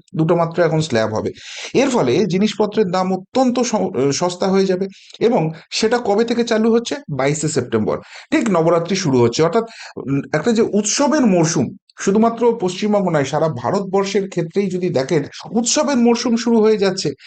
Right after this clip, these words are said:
এবং এই উৎসবের মরশুমেই কিন্তু মানুষ সব থেকে বেশি কেনাকাটা করে, বিভিন্ন যে সংস্থা রয়েছে, তারা প্রচুর ছাড়টার দেয়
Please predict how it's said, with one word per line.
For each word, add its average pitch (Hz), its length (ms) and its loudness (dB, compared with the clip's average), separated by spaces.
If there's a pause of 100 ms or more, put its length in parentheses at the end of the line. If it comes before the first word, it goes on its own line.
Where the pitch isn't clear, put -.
(200)
এবং 214 260 4
এই 247 120 2
উৎসবের 233 440 2
মরশুমেই 226 480 2
কিন্তু 226 240 0
মানুষ 196 420 2
সব 170 100 -2 (140)
থেকে 214 180 0
বেশি 156 320 0
কেনাকাটা 156 440 0
করে, 165 260 0 (240)
বিভিন্ন 170 400 0
যে 160 120 2
সংস্থা 156 420 -2
রয়েছে, 160 300 0
তারা 135 260 0
প্রচুর 135 460 -4
ছাড়টার 156 500 -2
দেয় 175 220 0